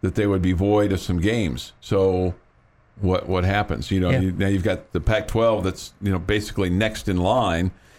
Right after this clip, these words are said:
Speaker 1: They have just finished up their exclusive window of negotiating. Um, some speculated that that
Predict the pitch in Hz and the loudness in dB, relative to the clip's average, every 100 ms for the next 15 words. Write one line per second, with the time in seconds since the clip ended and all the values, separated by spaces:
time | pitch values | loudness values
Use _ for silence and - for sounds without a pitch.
0 | - - 107 95 110 113 - - _ 131 | -20 -2 0 0 0 -2 -4 -18 _ -2
1 | 117 - 117 110 - 101 98 92 90 - | -2 0 0 0 0 2 2 0 -2 -6
2 | - 120 113 107 87 104 107 104 98 95 | -2 0 0 -2 0 0 2 2 2 0
3 | 85 90 95 107 110 101 82 82 87 - | -2 -2 2 0 0 0 0 0 -2 -4
4 | _ _ _ _ 90 92 90 90 92 - | _ _ _ _ 0 2 2 0 -4 -6
5 | - 120 113 107 120 104 104 98 95 95 | -6 -2 0 0 -2 -2 0 2 2 0
6 | 90 92 - 98 92 | -2 -4 0 0 -2